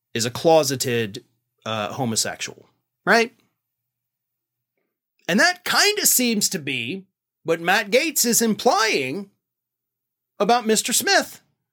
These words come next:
Everybody knows it, Jason. You know what I'm talking about. Every Republican member of the caucus knows what I'm talking about.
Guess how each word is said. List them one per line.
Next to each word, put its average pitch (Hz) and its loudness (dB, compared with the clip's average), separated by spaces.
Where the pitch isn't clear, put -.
Everybody 349 4
knows 285 2
it, 233 -4
Jason. 220 2
You 214 2
know 269 2
what 226 2
I'm 202 -2
talking 196 0
about. 202 2
Every 175 4
Republican 180 2
member 180 2
of 175 4
the 170 0
caucus 196 0
knows 202 -2
what 196 -2
I'm 185 -6
talking 185 -8
about. 190 -10